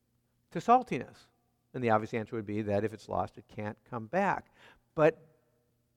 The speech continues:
I would argue Jesus is not playing off of some sort of theoretical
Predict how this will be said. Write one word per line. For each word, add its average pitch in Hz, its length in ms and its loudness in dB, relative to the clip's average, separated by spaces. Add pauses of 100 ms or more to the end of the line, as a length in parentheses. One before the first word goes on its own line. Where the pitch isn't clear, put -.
(240)
I 147 80 4
would 170 120 4
argue 131 300 4
Jesus 143 460 -6
is 143 120 -14
not 170 540 -2 (880)
playing 120 480 4
off 120 320 2
of 113 140 -2
some 117 180 -8
sort 120 160 -2
of 104 100 -4
theoretical - 840 -6